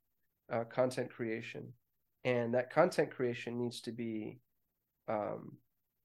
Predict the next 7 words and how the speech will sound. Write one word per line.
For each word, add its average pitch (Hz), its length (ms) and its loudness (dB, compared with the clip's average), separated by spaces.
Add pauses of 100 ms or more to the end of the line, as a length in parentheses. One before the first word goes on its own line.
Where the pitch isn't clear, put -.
(500)
it 117 100 -6
needs 127 240 -4
to 143 60 -6
be 131 120 -4
consistent. - 760 -8 (680)
You - 100 -12
can't, 147 340 2